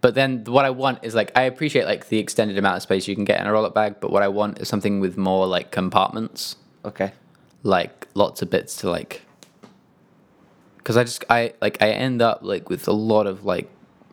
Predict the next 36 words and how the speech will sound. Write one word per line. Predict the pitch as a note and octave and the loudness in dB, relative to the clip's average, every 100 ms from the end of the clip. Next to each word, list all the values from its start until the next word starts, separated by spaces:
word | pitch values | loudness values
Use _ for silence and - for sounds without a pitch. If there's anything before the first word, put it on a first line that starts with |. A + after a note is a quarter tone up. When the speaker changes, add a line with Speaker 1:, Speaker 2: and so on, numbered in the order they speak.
| - | -12
Speaker 1:
friggin' | - G#2+ F#2+ | -2 0 2
electricals | F#2 F#2+ - - A2+ A2+ | 0 -2 -2 0 0 0
in | C3 | 0
my | B2+ | 0
bag. | B2 C3 C3+ C3 - _ _ - | 2 0 -2 -6 -20 _ _ 0
I | |
got, | G#2 F#2+ | 2 2
like, | G2+ | 2
a | |
laptop | G2 G#2+ - A2 G#2 | 2 2 0 -2 -2
and | F#2+ | -2
a | F#2+ | -4
Switch | - G2+ - | 0 0 0
and | F#2+ | -6
a | |
camera. | F2+ F#2+ F#2+ F#2+ F#2+ G2 - _ _ _ _ _ _ _ - - - _ - | 0 0 2 -2 -4 -4 -8 _ _ _ _ _ _ _ -12 -12 -20 _ -4
Um, | G#2 G2+ G2 G2+ - _ _ _ _ _ | 0 0 -2 -6 -10 _ _ _ _ _
and | - C3 | 2 2
I | A#2 | 2
just, | A#2 - | -2 0
like, | A2+ - - | 0 -2 0
uh, | A2 G#2+ | 2 2
more | G#2+ G#2+ | 0 -4
s-, | - | -6
'cause | - A#2 A2 | 0 0 4
right | A#2+ A2+ | 4 4
now | G#2+ | 0
they're | G#2 | 0
loose, | G2+ G2+ G2+ G2 | -2 0 -2 -2
basically, | - F#2+ - - F#2+ | -2 -2 -2 -4 -2
in | F#2 | 0
the | F2+ | -2
bottom | F#2+ F#2+ | -2 0
of | F2+ F2 | 0 0
my | F2 | 2
bag, | F2 F2+ F2+ | 2 0 -2